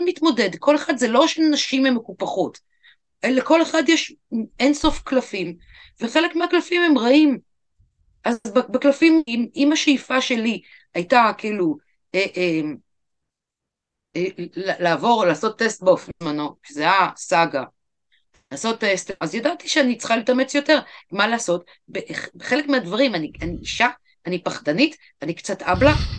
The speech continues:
ואני מפחדת ממכונות, ומעולם לא התאמנתי במכונות, עד שראיתי, עד שהתיישבתי על אחד.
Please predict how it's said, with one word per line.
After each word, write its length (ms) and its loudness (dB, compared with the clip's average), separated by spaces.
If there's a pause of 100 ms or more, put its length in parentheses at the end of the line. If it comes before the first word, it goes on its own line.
(100)
ואני 300 0
מפחדת 400 -8
ממכונות, 540 -4
ומעולם 480 0
לא 80 0
התאמנתי 380 -4
במכונות, 540 0
עד 120 -2
שראיתי, 400 -4
עד 120 -14
שהתיישבתי 640 -4
על 80 -4
אחד. 160 -14